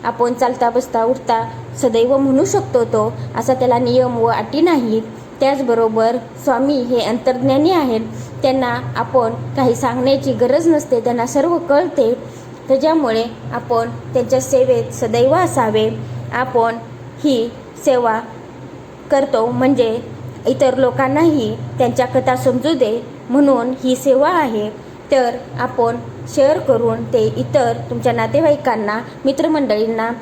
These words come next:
शेअर करावी, त्याच्यामुळे सबस्क्राईब करावे, त्याच्यामुळे इतर लोकांनाही कळेल आणि जे इतर व्हिडिओ आहे तेही बघावेत, त्याचबरोबर जे लाईव्ह आहे तेही, तेही ऐकावे, त्यामुळे आपल्या सर्वांचे कल्याणच होईल.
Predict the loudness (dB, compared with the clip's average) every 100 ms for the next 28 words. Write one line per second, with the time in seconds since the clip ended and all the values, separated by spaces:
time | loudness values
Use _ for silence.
0 | -14 -18 -14 0 4 4 2 2 2 0
1 | -4 -6 -2 2 2 2 2 0 -2 -6
2 | -12 -6 -2 -2 0 2 2 0 0 0
3 | 0 0 0 2 2 2 0 0 0 0
4 | 0 0 0 2 0 2 0 2 0 -4
5 | -12 -6 -2 0 -2 0 0 2 2 2
6 | 2 4 4 4 2 2 0 0 2 2
7 | 2 2 0 0 0 -2 -8 -14 -4 0
8 | 2 2 2 2 2 0 0 2 2 4
9 | 4 4 2 2 2 2 0 -2 -4 -4
10 | -2 0 2 2 2 2 0 0 0 -4
11 | -10 -18 -16 -16 -16 -16 -16 -18 -18 -4
12 | -2 0 0 0 -2 -4 -14 -10 -6 -2
13 | 0 -2 -2 0 2 2 0 -2 -2 -4
14 | -4 0 2 2 0 0 2 2 -2